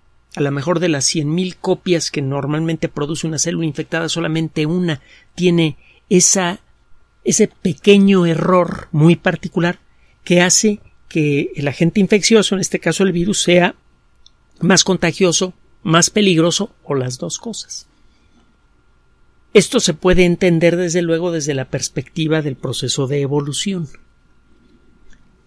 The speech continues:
Ocurren variaciones accidentales durante el proceso de reproducción de un agente infeccioso, y aquellas variedades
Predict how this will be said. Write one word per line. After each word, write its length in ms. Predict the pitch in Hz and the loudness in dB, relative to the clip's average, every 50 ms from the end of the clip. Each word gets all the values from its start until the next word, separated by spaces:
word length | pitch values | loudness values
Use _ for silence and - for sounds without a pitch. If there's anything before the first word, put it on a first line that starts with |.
| _ - | _ -2
Ocurren 480 | 190 147 - - 208 185 175 190 190 180 | -2 0 0 0 2 4 6 4 4 4
variaciones 720 | 160 160 156 156 156 143 - - 190 180 175 185 175 - | 2 0 0 0 0 0 0 2 2 4 4 4 2 2
accidentales 800 | 175 - - - - 165 160 160 151 139 - 180 180 180 170 156 | 0 0 -2 -2 0 0 0 0 0 0 0 0 0 0 0 -2
durante 380 | 170 160 151 147 143 - 156 | -2 -2 -2 -2 -2 -2 -2
el 80 | 143 135 | -2 -2
proceso 500 | - - 151 131 - 175 160 - - 165 | -4 -4 -6 -4 -2 -2 -2 -2 -2 -2
de 100 | 147 151 | -4 -4
reproducción 840 | 143 147 143 135 - 156 151 139 131 127 - - - 180 170 160 156 | -4 -4 -6 -6 -4 -4 -4 -4 -4 -6 -6 -4 -2 0 0 0 0
de 80 | 147 143 | 0 -2
un 160 | 139 151 147 | -2 -4 -6
agente 400 | 147 131 - 151 147 139 - 147 | -6 -6 -6 -6 -6 -4 -4 -4
infeccioso, 720 | 151 143 - 165 156 - - - 185 156 131 - 233 - _ _ _ _ _ _ _ _ _ _ _ _ _ _ _ _ _ - - - - - | -4 -4 -6 -6 -4 -2 -2 0 0 0 -2 -4 -8 -10 _ _ _ _ _ _ _ _ _ _ _ _ _ _ _ _ _ -20 -20 -20 -10 -2
y 140 | - 175 170 | 4 6 6
aquellas 580 | 165 156 - - 220 220 202 240 226 190 185 180 | 6 6 4 2 2 4 4 2 2 2 0 -2
variedades 1000 | 190 180 170 175 175 170 160 175 185 180 180 160 165 139 - - - - - | 0 0 0 0 0 0 0 0 0 0 0 -2 -2 0 0 0 0 -2 -4